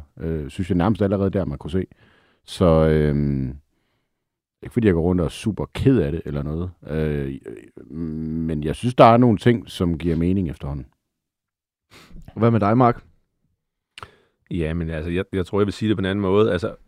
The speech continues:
Speaker 3: og så kan man kalde mig naiv og alt muligt andet, men altså, jeg havde jo hele den optakt, der har været her til, til det her V M, øh, hvordan vi har præsteret i vores kvalifikation, og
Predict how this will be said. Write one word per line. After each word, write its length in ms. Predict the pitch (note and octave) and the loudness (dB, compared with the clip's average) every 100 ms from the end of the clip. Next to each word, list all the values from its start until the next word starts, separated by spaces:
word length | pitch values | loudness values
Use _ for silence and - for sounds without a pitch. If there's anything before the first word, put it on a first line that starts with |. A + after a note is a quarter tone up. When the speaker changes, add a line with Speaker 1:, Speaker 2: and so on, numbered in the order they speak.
| _ | _
Speaker 3:
og 220 | - D#2+ | -12 -10
så 100 | D2+ | -8
kan 100 | E2 | -6
man 100 | E2 | -6
kalde 200 | - E2+ | -2 -2
mig 140 | E2 D#2+ | 0 -2
naiv 400 | D#2+ E2+ F#2+ F#2+ | -2 -2 -2 0
og 160 | F2 | 0
alt 80 | E2 | 0
muligt 200 | F2 E2 | 0 0
andet, 140 | F2+ | 0
men 180 | F#2+ F#2 - _ _ _ | 0 -4 -6 _ _ _
altså, 160 | - F2 | -6 -2
jeg 100 | F#2 | 2
havde 220 | G2 G2+ | 2 4
jo 280 | G#2+ G2+ F#2+ _ _ _ | 4 4 0 _ _ _
hele 220 | F2+ A2+ A2+ | 0 2 2
den 120 | - | 0
optakt, 520 | - A2 - C#3 A2 - | 2 0 0 -4 -4 -6
der 100 | - | -8
har 140 | F#2 F#2 | -4 -2
været 340 | F2 F2 G#2+ | 2 2 2
her 220 | G2+ F#2 | 2 0
til, 420 | F2+ - F#2+ F2+ F2 | -2 -2 0 -2 -4
til 160 | F2 | -6
det 100 | F#2 | -4
her 180 | F#2 F#2 | 0 0
V 340 | F2 F#2 F2+ | 0 0 0
M, 80 | F#2 F#2 _ - | -2 -6 _ -8
øh, 120 | F2+ | -6
hvordan 280 | E2 E2+ E2 | -2 -2 0
vi 60 | F#2 | -2
har 120 | F2+ | -2
præsteret 600 | - F2 - F2 F#2 F2+ | -6 -10 -6 -4 -2 -2
i 40 | |
vores 260 | F2 E2+ E2 | -2 -6 -8
kvalifikation, 920 | - E2 E2+ - - F#2+ - F#2 F2+ | -10 -10 -10 -12 -8 -6 -6 -6 -6
og 200 | D2+ D2+ | -6 -8